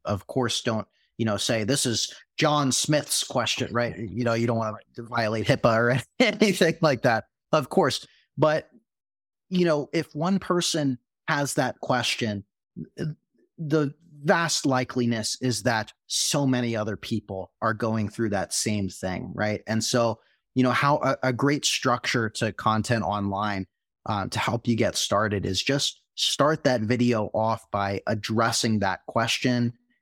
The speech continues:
and immediately going into providing value and, and answers and hope and relatability to that question. And then you can tell them what to do next. Leave me a comment if I can help you,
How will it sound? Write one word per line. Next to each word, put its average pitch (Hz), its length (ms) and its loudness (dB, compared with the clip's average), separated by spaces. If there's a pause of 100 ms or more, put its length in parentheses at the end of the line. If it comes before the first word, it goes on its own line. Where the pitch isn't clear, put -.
(140)
and 123 140 2
immediately 113 640 2
going 107 400 -2
into 104 560 -4 (220)
providing 110 560 2
value 104 580 0
and, 95 200 -10 (100)
and 208 180 -2
answers 113 500 0
and 92 140 -4 (100)
hope 127 280 -2 (720)
and 113 100 2
relatability 107 920 2 (320)
to 120 200 4
that 98 260 2
question. 90 560 -2
And 113 100 4
then 127 120 4
you 110 100 0
can 104 220 -2 (160)
tell 120 200 2
them 110 140 2
what 104 200 0
to 107 100 -2
do 98 120 0
next. - 520 -4 (180)
Leave 117 380 2
me 113 100 2
a 98 60 0
comment 101 360 2
if 95 80 -4
I 92 120 0
can 101 100 -6
help 98 240 -2
you, 92 260 0